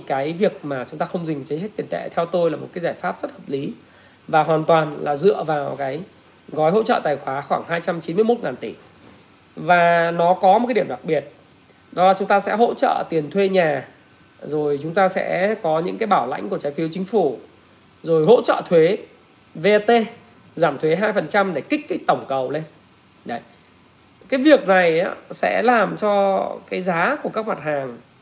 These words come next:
hạ nhiệt bớt. Đấy. Bởi vì cái giá thành của các sản phẩm tiêu dùng ý, à, cảm ơn vì đợt này chạy, chạy bộ nhiều.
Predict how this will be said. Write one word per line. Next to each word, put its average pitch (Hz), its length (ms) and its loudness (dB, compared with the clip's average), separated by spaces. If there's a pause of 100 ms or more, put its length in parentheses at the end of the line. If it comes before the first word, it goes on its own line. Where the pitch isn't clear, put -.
hạ - 240 -10
nhiệt 165 240 0
bớt. 226 200 4 (1040)
Đấy. 127 80 -20 (280)
Bởi 196 100 0
vì 202 260 2
cái 240 180 -2
giá 208 260 4
thành 214 340 0
của 156 140 -2
các 233 160 -2
sản 180 140 -2
phẩm 156 180 -2
tiêu 208 120 4
dùng 196 200 4
ý, 170 100 -4 (1500)
à, 151 300 -4
cảm 165 200 -2
ơn 190 240 6
vì 156 280 -2
đợt 151 100 -4
này 147 140 -4
chạy, 143 500 -4
chạy - 120 -10
bộ 165 120 -4
nhiều. 160 320 0